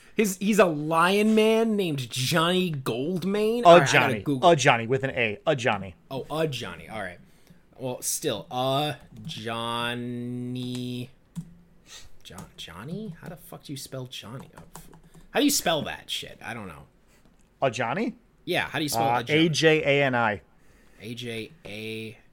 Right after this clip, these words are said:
Speaker 1: N I. Oh, jeez. Gold mane. There we go. That's what I was fucking here for.
Speaker 2: You know, 'cause he's a lion.
Speaker 1: Right, right. Yeah, I get, I get that.
Speaker 2: Although
Speaker 1: Oh,
Speaker 2: he's
Speaker 1: he's
Speaker 2: actually white. He's
Speaker 1: gorgeous.
Speaker 2: actually not gold at all.
Speaker 1: Well, he wears gold. He has, like, like, gold,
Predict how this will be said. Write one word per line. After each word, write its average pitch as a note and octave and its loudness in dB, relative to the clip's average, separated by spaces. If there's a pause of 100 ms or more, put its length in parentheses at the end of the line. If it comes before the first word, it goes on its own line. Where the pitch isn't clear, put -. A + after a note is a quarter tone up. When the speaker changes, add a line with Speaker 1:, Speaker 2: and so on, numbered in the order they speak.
(200)
Speaker 1:
N G2+ -14
I. F2+ -14
Oh, D#3+ -10
jeez. F2 -16 (460)
Gold A2+ -8
mane. F#2+ -8
There G#2 -6
we G2 -10
go. F2 -10
That's F2+ -10
what F#2 -12
I E2+ -12
was E2 -16
fucking - -16
here F#2 -16
for. - -12
Speaker 2:
You C3 0
know, A#2+ 4
'cause - -8
he's B2 -6
a A#2+ 0
lion. G#2+ 0 (540)
Speaker 1:
Right, F2+ -6
right. D2+ -16
Yeah, C2+ -18
I F2+ -18
get, - -20
I - -16
get - -20
that. - -20
Speaker 2:
Although G#3+ 10
Speaker 1:
Oh, - 10
Speaker 2:
he's D#3+ 6
Speaker 1:
he's D#3 4
Speaker 2:
actually E3+ 4
white. G#3 6
He's C#3+ -4 (120)
Speaker 1:
gorgeous. - 2
Speaker 2:
actually D#3 2
not C#3 4
gold C3 2
at B2 0
all. G2+ -2 (1000)
Speaker 1:
Well, F#4 4
he D4+ 4
wears B3 4
gold. B2 -4 (100)
He F3+ -6
has, F#3 -2
like, F3+ -4 (260)
like, A#2 -8 (140)
gold, C#3 -4